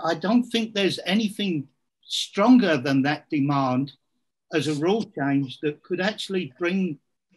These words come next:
the left together inside the party. Outside the party, we just need that movement where we can give our solidarity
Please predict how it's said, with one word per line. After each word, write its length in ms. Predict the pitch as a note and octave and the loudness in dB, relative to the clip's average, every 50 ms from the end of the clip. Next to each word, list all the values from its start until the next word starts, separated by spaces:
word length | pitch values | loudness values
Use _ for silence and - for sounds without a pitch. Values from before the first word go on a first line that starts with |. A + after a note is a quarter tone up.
| _ _ _ _ _ _ _ _ _ _ _ _ _ _ _ - | _ _ _ _ _ _ _ _ _ _ _ _ _ _ _ -10
the 140 | F#3 E3 E3 | -6 -4 -2
left 420 | D#3+ E3 F#3+ F3+ D#3+ - - - | 0 0 0 0 0 -4 -8 -10
together 540 | - - D3+ C3+ F3 E3+ E3 E3 D#3 D3+ D3+ - | -10 -8 -4 -2 -2 0 0 0 -2 -2 -4 -4
inside 520 | F3+ F#3 F3+ C#3+ - - E3 C#3 C3 B2 - | -4 -4 -4 -4 -4 -2 -2 -2 -2 -4 -6
the 100 | B2 A#2+ | -12 -14
party. 600 | - - B2 A#2+ A2 A2 - - A#2+ G#2+ G2+ - _ _ _ _ _ _ _ _ - | -10 -10 -8 -8 -10 -12 -12 -12 -12 -12 -12 -14 _ _ _ _ _ _ _ _ -4
Outside 560 | E3 F#3 G#3+ G#3+ - - - G#3 G3 G3 F#3+ | 0 0 0 0 0 -2 0 0 0 0 -2
the 80 | F#3 E3 | -4 -8
party, 580 | - - - F3 F3 F3 F3 - - F#3 F3 D#3 | -6 -4 -2 0 0 0 -2 -6 -8 -10 -8 -4
we 100 | D#3 D#3 | -4 -4
just 300 | D3+ D#3 F#3+ D#3+ - - | -4 -4 -4 -6 -6 -6
need 240 | F3 E3+ E3+ E3+ D#3+ _ | -4 -4 -4 -4 -4 _
that 220 | E3+ D#3+ - - | -6 -6 -6 -4
movement 500 | D3+ D3 D#3+ D#3+ D3+ D3+ - D#3 D3 C#3+ - _ _ _ _ | -2 0 2 2 0 0 -2 -4 -4 -4 -4 _ _ _ _
where 160 | - D3+ D#3 | -6 -6 -4
we 220 | C#3+ C#3 D#3 D#3 D3+ | -4 -2 -4 -4 -6
can 340 | - - D#3 C#3+ C3+ B2 B2 _ _ _ _ _ _ _ _ _ _ _ _ _ _ _ _ _ _ _ _ _ - | -6 -4 0 0 0 -2 -4 _ _ _ _ _ _ _ _ _ _ _ _ _ _ _ _ _ _ _ _ _ 2
give 160 | G#3 G#3+ G3 | 2 4 4
our 160 | F3+ D#3 C#3 | 2 2 0
solidarity 1040 | - - - E3 D3+ D3 C#3 C3 B2 C#3+ C#3 C#3 C3 C3 B2+ B2+ B2 A#2+ A#2 A#2 | -2 -4 -4 -2 0 0 -2 -2 -2 -2 0 0 -2 -2 -4 -4 -4 -4 -6 -8